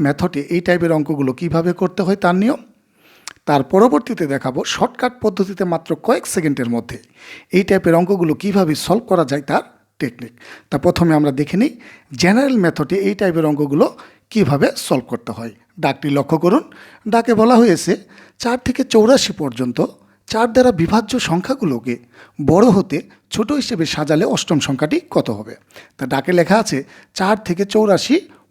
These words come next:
পর্যন্ত, তার মানে চারও গ্রহণযোগ্য, চৌরাশিও গ্রহণযোগ্য। যে সংখ্যাগুলো চার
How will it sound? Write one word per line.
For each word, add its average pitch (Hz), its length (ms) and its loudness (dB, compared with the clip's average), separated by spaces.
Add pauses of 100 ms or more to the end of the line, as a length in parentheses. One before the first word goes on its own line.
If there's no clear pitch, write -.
(140)
পর্যন্ত, 139 460 -2 (600)
তার 135 220 -6
মানে 123 120 -4 (120)
চারও 147 320 4
গ্রহণযোগ্য, 185 440 0 (440)
চৌরাশিও 160 500 2
গ্রহণযোগ্য। 117 460 -8 (540)
যে 190 100 4 (120)
সংখ্যাগুলো 190 420 2 (100)
চার 185 140 2